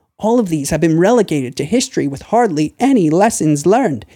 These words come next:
as nowadays we are so focused on the ideas of democracy and making things more fair for everyone, while losing the core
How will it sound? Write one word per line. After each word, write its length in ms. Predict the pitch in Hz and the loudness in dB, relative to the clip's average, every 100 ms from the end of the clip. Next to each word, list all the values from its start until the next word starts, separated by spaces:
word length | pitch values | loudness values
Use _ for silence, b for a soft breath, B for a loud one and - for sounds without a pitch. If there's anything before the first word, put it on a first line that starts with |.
| b - | b -4
as 240 | 180 165 | -2 0
nowadays 540 | 196 254 190 160 160 | 0 2 2 0 0
we 100 | 170 | 0
are 80 | 165 | -2
so 240 | 156 196 180 | 0 -2 -2
focused 520 | - 233 269 143 - | 0 0 0 -4 -4
on 140 | 156 | -4
the 140 | 151 160 | -4 -4
ideas 680 | 180 180 151 165 190 165 | -2 0 0 2 0 0
of 120 | 151 - | -4 -4
democracy 640 | 139 170 180 165 - 127 | -4 -2 -4 -6 -6 -6
and 80 | 131 | -2
making 280 | 147 147 131 | -2 -2 -2
things 260 | 143 127 | -2 -4
more 160 | 139 127 | -4 -6
fair 580 | - - 156 180 147 120 | -8 -4 -2 0 -4 -8
for 160 | - - | -12 -2
everyone, 640 | 175 180 156 127 98 113 b b b b _ | -2 0 -4 -4 -10 -14 b b b b _
while 220 | 165 151 | -2 0
losing 340 | 151 180 214 | 0 0 0
the 80 | 202 | 0
core 640 | - - 214 190 117 123 | -4 -4 0 0 -2 -10